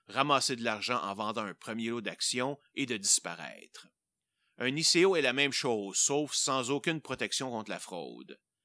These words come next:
Elle vient avec ce qu'on appelle un papier blanc, un white paper, qui explique les algorithmes et processus utilisés pour la générer, mais aucune vérification n'est faite.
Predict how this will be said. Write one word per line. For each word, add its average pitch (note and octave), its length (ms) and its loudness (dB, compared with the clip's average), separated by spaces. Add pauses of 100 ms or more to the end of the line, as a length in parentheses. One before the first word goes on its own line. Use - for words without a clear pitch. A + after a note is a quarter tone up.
(260)
Elle B2+ 160 -2
vient C3+ 240 2
avec C#3 200 2
ce - 60 0
qu'on B2+ 160 -4
appelle B2+ 360 2
un A2+ 100 -4
papier A2+ 380 -4
blanc, G#2 240 0
un C#3 100 -2
white F2 320 -6
paper, B2 480 -2 (300)
qui D#3 100 2
explique D#3 480 2
les B2 180 0
algorithmes C3+ 520 2
et A2+ 80 -4
processus C#3 580 -2
utilisés G#2+ 400 -4
pour A2+ 220 -8
la F#2 100 -4
générer, F#2 640 -6 (260)
mais C3 140 2
aucune D3+ 420 4
vérification A2 800 -2
n'est F#2 180 -4
faite. - 240 -14